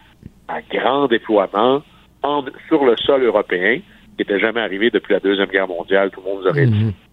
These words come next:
Speaker 1: Ceci est impossible. » Le, écoutez, l'otan.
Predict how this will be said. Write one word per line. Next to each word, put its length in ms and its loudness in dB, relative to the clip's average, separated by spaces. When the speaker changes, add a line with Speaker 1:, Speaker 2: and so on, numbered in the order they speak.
Speaker 1:
Ceci 320 -4
est 100 -2
impossible. » 680 0
Le, 240 2
écoutez, 420 0
l'otan. 400 0